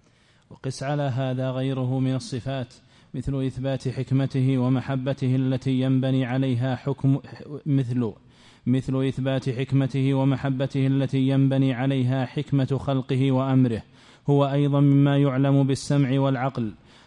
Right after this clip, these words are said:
هو أيضا مما يعلم بالسمع وبالعقل أيضا، كما تعلم إرادته وتعلم محبته.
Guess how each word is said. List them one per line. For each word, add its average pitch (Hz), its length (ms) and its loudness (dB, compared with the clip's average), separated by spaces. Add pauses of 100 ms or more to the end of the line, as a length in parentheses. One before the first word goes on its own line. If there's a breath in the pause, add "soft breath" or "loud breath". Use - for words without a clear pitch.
هو 135 280 2
أيضا 139 300 0
مما 139 440 4
يعلم 139 500 2
بالسمع 131 520 0
وبالعقل 135 580 -2
أيضا، 135 540 0
كما 135 380 2
تعلم 139 480 0
إرادته 135 680 0
وتعلم 135 840 2
محبته. 127 600 0